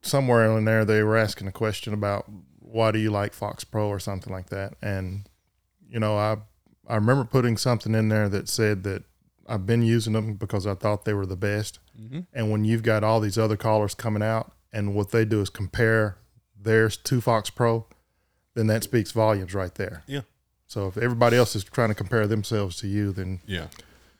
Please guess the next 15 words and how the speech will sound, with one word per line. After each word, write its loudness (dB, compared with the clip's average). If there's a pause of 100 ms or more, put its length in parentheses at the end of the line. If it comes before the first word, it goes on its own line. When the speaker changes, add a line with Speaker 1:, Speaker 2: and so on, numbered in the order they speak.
(140)
Speaker 1:
you -4
must -2
be 2
doing -2
something -6
right. -4
Speaker 2:
Yeah, -2
I -2
mean, -4 (1120)
if -8
they're -10
coming -2
after -2
you, -8 (480)
it's -8